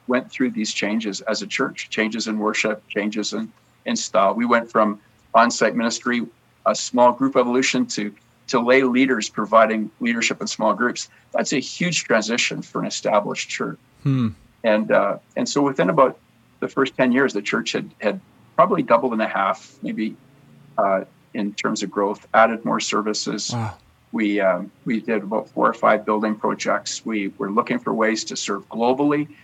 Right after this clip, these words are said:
Speaker 1: did, uh, initiatives all over the world to, uh, just make Jesus famous in other places, uh, how to reach into our
Speaker 2: Hmm.
Speaker 1: city with care and compassion through, uh, local agencies. Creative evangelistic ideas. You know, we would do a thing like,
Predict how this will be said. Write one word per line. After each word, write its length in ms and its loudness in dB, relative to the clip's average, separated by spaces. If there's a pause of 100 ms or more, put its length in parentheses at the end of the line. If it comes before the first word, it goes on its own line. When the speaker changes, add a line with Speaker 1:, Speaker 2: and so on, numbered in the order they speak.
(240)
Speaker 1:
did, 220 -6 (400)
uh, 120 2
initiatives 680 -2
all 140 4
over 160 0
the 100 -8
world 380 -4 (460)
to, 260 0
uh, 60 -2
just 280 -6 (160)
make 200 0
Jesus 380 -2
famous 380 -2
in 80 -6
other 140 -4
places, 640 -6 (160)
uh, 200 -2 (100)
how 100 8
to 100 0
reach 320 0
into 220 4
our 80 4
Speaker 2:
Hmm. 40 2
Speaker 1:
city 420 -2 (340)
with 220 -10
care 180 4
and 100 0
compassion 600 0
through, 320 -6 (320)
uh, 60 -4
local 420 -4
agencies. 640 -6 (260)
Creative 460 4
evangelistic 960 0
ideas. 560 0
You 80 -6
know, 60 -4
we 80 -2
would 240 -6
do 160 -2
a 40 -6
thing 220 -2
like, 420 -2